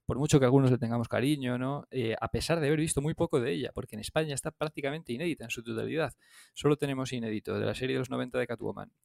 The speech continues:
Los primeros números, eh, en tomitos de Ediciones cinco, y los números referentes a crossovers, ¿no? Como Tierra de Nadie y demás, los números de Catwoman que formaban parte de crossovers, Contagio, Legado, eh, Cataclismo,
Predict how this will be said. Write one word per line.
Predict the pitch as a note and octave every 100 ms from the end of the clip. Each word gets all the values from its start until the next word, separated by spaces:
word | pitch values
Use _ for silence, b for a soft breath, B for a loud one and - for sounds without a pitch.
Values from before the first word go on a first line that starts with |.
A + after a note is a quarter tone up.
| -
Los | C3+ A#2+ -
primeros | B2+ C#3 D#3 C#3
números, | D3 A2 G2 G2+ - -
eh, | A2+ A2 A2
en | A2 A2 G#2+
tomitos | A#2+ C3+ C3+ B2+
de | C3
Ediciones | B2+ C3+ C3 -
cinco, | F3+ F#3 A3+ _ B B B B B B B _ -
y | G3+
los | F#3 E3
números | F#3 F#3 F#3+ -
referentes | D3 F3 F3+ F3 F3 F3 F3+ -
a | E3 -
crossovers, | - B2 A#2 A#2+ G#2+ - -
¿no? | A#2
Como | A2
Tierra | G#2+ B2 B2
de | A2+
Nadie | C#3 C#3+ C#3
y | A2+
demás, | G2+ A#2 A#2 A2
los | A#2
números | C3+ C#3
de | C#3+
Catwoman | B2+ C3+ D3+ D3
que | A#2
formaban | A#2 B2 B2
parte | B2 A#2
de |
crossovers, | G#2+ G#2 A2+ G#2 -
Contagio, | G#2 G#2 B2+ - A#2+
Legado, | G#2+ G#2+ C3 A#2+ A2+ A#2+ _ -
eh, | A2
Cataclismo, | G#2 A2+ C3+ D3 B2 A#2+